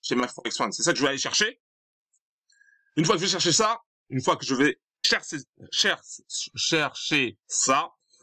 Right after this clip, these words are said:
euh, l'objectif, ce sera de faire entre dix et vingt pour cent par mois avec, euh, les quatre cent mille. Donc, ce qui veut dire entre quarante mille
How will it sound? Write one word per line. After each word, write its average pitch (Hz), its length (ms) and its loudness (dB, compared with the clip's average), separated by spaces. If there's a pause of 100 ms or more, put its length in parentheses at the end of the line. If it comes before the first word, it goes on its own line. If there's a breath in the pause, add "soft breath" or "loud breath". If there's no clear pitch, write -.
(360 soft breath)
euh, 135 400 4
l'objectif, 139 360 -4
ce 165 80 0
sera 131 120 0
de 139 60 4
faire 135 180 0
entre 127 260 -4
dix - 260 2
et 135 40 -2
vingt 143 120 0
pour 131 140 -8
cent 160 320 2
par 120 160 2
mois 139 300 4 (420)
avec, 127 440 0 (180)
euh, 113 460 2
les 113 100 -2
quatre 135 120 -2
cent 127 120 0
mille. 95 120 -4 (140)
Donc, 170 360 2
ce - 80 -10
qui - 100 -8
veut 123 120 4
dire 156 280 2 (340)
entre 123 500 2 (320)
quarante 165 400 -2
mille 165 320 2